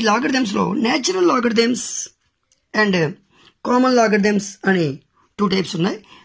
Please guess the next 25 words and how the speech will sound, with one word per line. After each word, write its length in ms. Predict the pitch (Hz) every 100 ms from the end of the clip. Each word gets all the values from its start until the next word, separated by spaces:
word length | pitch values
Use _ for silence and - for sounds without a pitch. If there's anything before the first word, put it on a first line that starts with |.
| -
Natural 280 | 254 311 359 233
logarithms, 400 | 190 180 190 - 269
logarithms 420 | 233 330 349 370 269 294
which 200 | 202 349
are 160 | 339 330 330 _ 240
calculated 640 | 240 247 - 277 269 262 -
to 60 | 233 196
the 60 | 196 156
base 280 | 208 262 - - - - 233
e 40 | 214 160 202 - - - -
are 120 | 202 202
called 300 | 254 190 180 - 349 190
natural 300 | 202 208 233
logarithms. 400 | 190 147 143 139 - - -
సహజ 200 | - 285 302 240
సంవర్గమానాలు 640 | 226 220 196 190 175 202
అని 80 | 254
అంటారు, 220 | 143 160 165
లేదా 180 | 262 302 220
napier 360 | 208 233 277 262
logarithms 420 | 202 180 170 175 254
అంటారు. 280 | 175 139 - _ _ _ _ _ _ - - -
Here 200 | 339 226 190 220
e 20 | 349
is 100 | 349